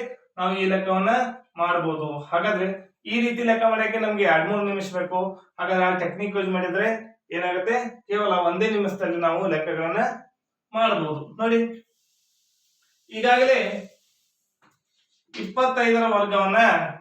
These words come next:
ನಾವು ಮಾಡ್ತಾ ಇದ್ದೀವಿ. ನೋಡಿ ಯಾವ ರೀತಿ ಮಾಡೋಣ ಅಂತೇಳಿ. ಇಲ್ಲಿ ಬಿಡಿ ಸ್ಥಾನದಲ್ಲಿ ಏನಿದೆ ನೋಡಿ, ಐದು ಇದೆ. ಐದು ಇದ್ದಾಗ ಐದರ ವರ್ಗ ಎಷ್ಟಾಗ್ತಾ ಇದೆ? ಇಪ್ಪತ್ತೈದು. ಐದರ ವರ್ಗ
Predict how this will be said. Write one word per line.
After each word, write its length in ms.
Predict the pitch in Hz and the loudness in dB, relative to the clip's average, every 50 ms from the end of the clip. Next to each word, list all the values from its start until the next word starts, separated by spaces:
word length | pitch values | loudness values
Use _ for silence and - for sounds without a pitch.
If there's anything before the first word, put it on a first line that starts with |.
| - _ _ _ _ - | -20 _ _ _ _ -2
ನಾವು 500 | - 202 208 208 190 - - 180 - 170 | 0 0 2 2 2 0 -2 -6 -8 -2
ಮಾಡ್ತಾ 320 | 156 147 151 151 180 185 185 | 0 2 2 2 2 2 0
ಇದ್ದೀವಿ. 480 | 185 185 185 190 196 202 202 202 - _ _ _ _ _ _ _ _ _ _ _ _ _ _ _ _ - - 214 | 2 2 2 0 0 -2 -4 -8 -12 _ _ _ _ _ _ _ _ _ _ _ _ _ _ _ _ -16 -6 -2
ನೋಡಿ 340 | 226 226 226 226 220 220 220 - | 0 2 2 2 0 -2 -4 -2
ಯಾವ 240 | 180 180 185 196 | 2 4 4 4
ರೀತಿ 200 | 202 208 202 214 | 4 2 0 0
ಮಾಡೋಣ 340 | 208 208 196 190 190 196 190 | 0 2 2 2 2 2 0
ಅಂತೇಳಿ. 540 | 190 190 180 190 190 196 196 196 - - _ _ _ _ _ _ _ _ _ _ _ _ _ _ _ _ _ _ _ _ _ _ _ _ | 0 -2 -2 -2 -2 -2 -4 -6 -10 -16 _ _ _ _ _ _ _ _ _ _ _ _ _ _ _ _ _ _ _ _ _ _ _ _
ಇಲ್ಲಿ 560 | 247 247 247 220 - 175 - - - - - _ - | -6 -2 2 2 4 2 2 -2 -6 -10 -18 _ -10
ಬಿಡಿ 200 | 190 220 254 247 | -6 -2 -2 -2
ಸ್ಥಾನದಲ್ಲಿ 500 | 226 - 247 240 240 233 240 233 233 233 | 0 2 2 2 4 4 2 4 4 4
ಏನಿದೆ 300 | 226 226 226 220 220 220 | 4 4 4 2 2 2
ನೋಡಿ, 240 | 220 214 214 214 220 226 214 - - _ _ _ _ 185 | 2 2 2 0 0 0 -4 -8 -14 _ _ _ _ 0
ಐದು 240 | 180 196 208 208 | 0 2 4 4
ಇದೆ. 200 | 208 202 214 214 214 214 214 - - _ _ _ _ _ _ _ _ _ - | 4 4 4 4 2 0 -4 -12 -18 _ _ _ _ _ _ _ _ _ -2
ಐದು 320 | 190 202 214 226 214 208 | 0 0 2 0 0 0
ಇದ್ದಾಗ 280 | 190 196 196 190 190 220 208 185 170 165 165 - - - _ - | 0 2 2 2 2 4 4 4 4 2 -2 -4 -8 -14 _ -2
ಐದರ 320 | 175 180 190 196 226 226 226 | 0 0 2 2 2 2 2
ವರ್ಗ 200 | 214 208 202 208 | 2 2 0 2
ಎಷ್ಟಾಗ್ತಾ 600 | 208 208 208 196 - 208 196 190 190 202 196 196 | 2 4 2 2 2 -2 -2 -4 -2 0 0 0
ಇದೆ? 480 | 185 190 190 196 190 - - - _ _ | 0 0 -2 -2 -4 -8 -12 -16 _ _
ಇಪ್ಪತ್ತೈದು. 960 | 170 151 139 - 143 135 - - 139 139 139 139 139 143 135 - - - - | -12 -12 -6 -2 -2 -2 -2 -2 -6 -4 -4 -4 -4 -4 -6 -6 -8 -6 -4
ಐದರ 280 | 151 156 165 175 185 185 | 0 0 0 2 2 2
ವರ್ಗ 240 | 180 175 170 - | 2 2 2 2